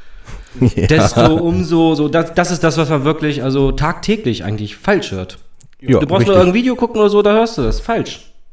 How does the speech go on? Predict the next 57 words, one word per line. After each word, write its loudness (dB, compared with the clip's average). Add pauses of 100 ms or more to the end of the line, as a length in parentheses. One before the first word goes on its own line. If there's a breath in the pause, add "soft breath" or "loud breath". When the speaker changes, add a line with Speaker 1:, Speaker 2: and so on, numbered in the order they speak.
(380)
Speaker 2:
Und -4
das -8
regt -10
mich -10
immer -8
auf. -8 (540)
Aber 0
ich 0
habe 0
auch -2
keinen 0
Bock, 0
jedes 0
Mal 2
wie 0
so 0
ein 0
ekelhafter -2
Dulli 0 (300 loud breath)
einen -6
Kommentar 0
drunter -2
zu -10
schreiben, -2
das -6
heißt -6
so -2
und -2
so, -6
äh, -6 (160)
dann -8
haben -2
sie 2
halt -2
einfach -10
Pech. -2 (160)
Einfach 0
Pech. -2 (680 soft breath)
Speaker 1:
Ja, 2
was 2
sich 0
ja 4
so 0
ein 2
bisschen 2
durchgesetzt 0
hat, -4
äh, 4
was -2
auch -4
eingedeutscht 2
wurde, 4
ist -2
jetzt, -2
ich -4
sag 2
mal, 2